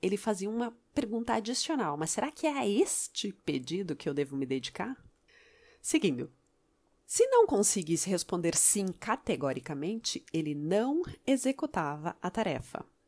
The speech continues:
E mais uma vez, para sua imensa satisfação, embora no início ficassem decepcionados, logo os colegas passaram a respeitá-lo mais,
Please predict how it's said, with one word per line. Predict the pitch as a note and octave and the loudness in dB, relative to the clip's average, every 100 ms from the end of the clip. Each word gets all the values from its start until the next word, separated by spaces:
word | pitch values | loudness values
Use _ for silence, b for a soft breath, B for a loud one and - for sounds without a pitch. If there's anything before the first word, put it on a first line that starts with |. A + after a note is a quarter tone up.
| _ F4 | _ 6
E | A#4 | 6
mais | D4+ A3+ G3 | 6 4 2
uma | G3+ A#3+ | 2 2
vez, | F#3 C#3 C#3 D#3 - - | 2 0 2 2 0 0
para | G3 F3 | -2 0
sua | - F#3+ E3 | 0 2 2
imensa | D#3 D#3 D#3 D#3+ C#4 - A3+ | 2 2 2 2 2 -2 -2
satisfação, | - C#3 - - - - F#3+ A3+ - - | -4 -4 -2 0 0 2 2 2 0 -4
embora | F3+ F3+ A#3+ | 0 4 6
no | D4 | 6
início | B3 G3 F#3+ - | 6 4 2 0
ficassem | - F3 E3+ C#3+ - D3+ | -2 -4 -4 -4 -2 0
decepcionados, | C3+ C#3 C#3+ C3+ - F#3+ A#3+ D3+ F3 F3+ B2 A#2+ - - | 2 2 0 0 2 2 4 4 4 2 0 -2 -4 -2
logo | G#3+ B3+ C4+ C#4+ C#4+ C#4 | 2 4 6 4 4 0
os | C4+ | 0
colegas | - C#4 F3+ D3 D3+ F3 - | -2 0 0 0 -2 -2 -2
passaram | A3 A3+ - D3 D#3 E3+ | -2 0 -2 0 -2 -2
a | |
respeitá-lo | D#3+ D3 C4 D4 - - - D4+ D#4+ - F3 F3 A3 | -2 2 2 2 -2 -2 0 0 0 0 0 0 0
mais, | F#4+ G#3+ F#3 - - | 0 0 -2 -4 -8